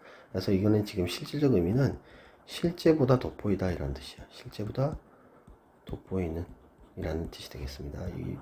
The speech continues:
이 단어 뜻이 되는 거지. 자, 그래서 일반적으로 실제보다는 돋보이더라는 거야. 그러니까 자기의 평균적인 사람보다는 내가 나아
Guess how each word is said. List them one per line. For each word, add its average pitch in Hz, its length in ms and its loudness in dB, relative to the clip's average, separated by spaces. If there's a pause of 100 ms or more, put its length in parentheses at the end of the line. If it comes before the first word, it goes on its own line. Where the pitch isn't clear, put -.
(120)
이 87 60 -6
단어 85 240 -4
뜻이 - 220 -12
되는 78 180 -10
거지. 85 380 0 (720)
자, 143 160 12
그래서 151 500 12
일반적으로 190 580 12
실제보다는 226 520 6
돋보이더라는 156 640 6
거야. 104 420 8
그러니까 135 260 8
자기의 143 520 8
평균적인 175 520 10
사람보다는 143 640 6
내가 107 220 6
나아 98 240 0